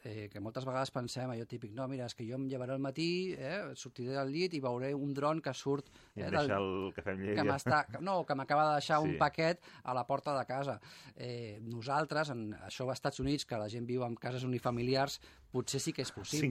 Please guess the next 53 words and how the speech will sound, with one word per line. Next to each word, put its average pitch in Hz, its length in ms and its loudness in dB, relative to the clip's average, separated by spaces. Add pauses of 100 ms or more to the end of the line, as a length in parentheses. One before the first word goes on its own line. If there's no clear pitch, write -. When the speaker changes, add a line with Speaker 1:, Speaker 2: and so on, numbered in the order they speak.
(120)
Speaker 2:
Cinquè 107 40 8
segona, 104 380 6
no. 107 280 4
Li 95 80 2
dius 101 160 4
al 101 100 6
dron, 104 140 6
Speaker 1:
Clar, 147 160 8
Speaker 2:
«És 131 40 10
el 123 60 6
pis 123 100 6
a 117 40 6
Speaker 1:
no 139 200 4
li 151 80 8
Speaker 2:
sobre». - 120 8
Speaker 1:
pots, 160 260 2
no 151 140 0
li 165 100 0
pots 175 220 8
dir 180 200 6
al 143 200 6
dron, 151 360 6
«Vingui, 180 380 2
vingui 160 240 -2
vostè 190 240 -2
al 185 80 0
cinquè 180 220 -4
segona 196 360 0
i 185 40 0
miri, 175 220 2
entri 185 240 -2
per 196 140 0
la 185 120 2
finestra 180 460 0
aquesta 180 280 -4
d'aquí.» 185 380 -2
No, 87 200 -8
el 90 60 -16
que 110 80 -14
faran, 123 340 -8
jo 131 160 -4
suposo 143 460 -2
que - 80 -6
al 98 80 -8
final 123 260 -6
el 120 60 -6
que 117 80 -10
se, 120 120 -10
el - 400 -14
que - 60 -20
s'acabarà 110 340 -10
fent 127 200 -4
és 135 160 -4